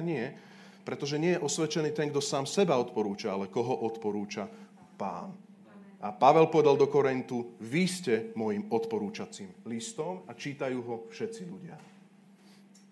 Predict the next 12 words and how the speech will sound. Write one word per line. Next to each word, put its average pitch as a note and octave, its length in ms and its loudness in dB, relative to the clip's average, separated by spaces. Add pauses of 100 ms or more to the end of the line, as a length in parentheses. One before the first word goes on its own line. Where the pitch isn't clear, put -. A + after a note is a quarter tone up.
(1400)
Nemôžeme E3 560 4
hrať C#3+ 320 2
hry, B2+ 160 0
že C#3 160 -2
kto C3+ 160 4
je B2 80 6
vyšší, C#3 320 0
menší, B2 480 -2
my B2+ 160 -8
hráme C3+ 320 0
jednu B2+ 240 -6
veľkú C3+ 320 -4